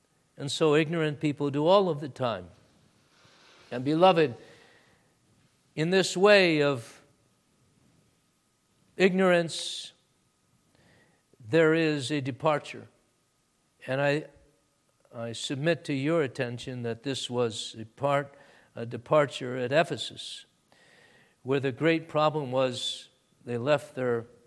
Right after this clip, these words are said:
first love. Leaving their first love, they really were leaving their first understanding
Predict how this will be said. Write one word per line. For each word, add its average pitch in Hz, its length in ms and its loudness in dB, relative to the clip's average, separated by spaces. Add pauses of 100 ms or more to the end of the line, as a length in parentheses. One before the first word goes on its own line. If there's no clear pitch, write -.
(240)
first - 520 -8 (420)
love. 120 300 -4 (2500)
Leaving 226 300 6
their 208 120 8
first 220 360 6
love, 208 440 8
they 185 240 8
really 202 440 6
were 170 280 2
leaving 185 540 0
their 165 320 4
first 196 480 2
understanding 160 1040 0